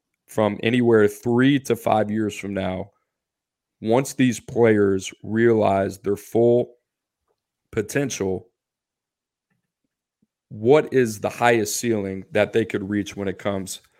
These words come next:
to an N F L draft selection? For us, we had Peter Woods ranked as the number fifty-nine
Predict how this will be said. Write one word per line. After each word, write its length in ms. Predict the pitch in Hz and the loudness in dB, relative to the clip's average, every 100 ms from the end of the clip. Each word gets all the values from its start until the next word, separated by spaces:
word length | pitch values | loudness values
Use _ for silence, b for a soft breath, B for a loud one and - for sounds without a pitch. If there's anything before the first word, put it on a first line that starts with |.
| _ _ - | _ _ -14
to 120 | - | -8
an 80 | 101 | -6
N 120 | 95 | -4
F 140 | 104 - | -4 -2
L 120 | 92 | -2
draft 340 | 87 98 92 | 0 -2 -2
selection? 500 | - 95 113 110 101 | -4 -2 0 0 -6
For 220 | 87 107 120 | -4 2 2
us, 200 | 123 - | 2 0
we 100 | 107 | 0
had 200 | 98 - | 0 -2
Peter 280 | 123 113 | -4 -2
Woods 340 | 101 104 101 - | 0 0 0 -4
ranked 240 | 101 92 | -10 -6
as 120 | 92 | -6
the 60 | 98 | -4
number 240 | 104 101 | -4 -4
fifty-nine 640 | 92 113 - 101 98 98 | -2 -4 -2 -4 -4 -4